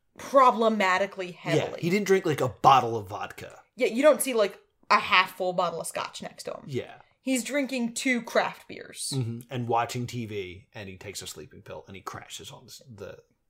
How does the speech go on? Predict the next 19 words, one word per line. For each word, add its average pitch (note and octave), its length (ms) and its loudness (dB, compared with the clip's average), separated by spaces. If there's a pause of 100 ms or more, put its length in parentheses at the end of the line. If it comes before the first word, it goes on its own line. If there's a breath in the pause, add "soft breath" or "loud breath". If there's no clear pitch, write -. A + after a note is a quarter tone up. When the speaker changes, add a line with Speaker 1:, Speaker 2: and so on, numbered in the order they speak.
(240)
Speaker 2:
the G2 80 -14
chair. - 260 -16 (1120 soft breath)
This F#3 320 6
leads E3+ 480 2 (100)
to A2+ 440 -2 (680)
Moose, C3+ 840 2 (1300)
like, B2 360 -4 (240)
very F3+ 360 2
nicely G#3 480 -2
tucking - 520 -10
him F3+ 280 -4
in. A3 400 -4 (680)
Speaker 1:
Mm-hmm. A#3+ 180 -4
Speaker 2:
But F#3+ 200 8
then G3 460 2
Moose A#3+ 380 2
has F3+ 240 2
a C#3+ 60 -4
tick - 580 -12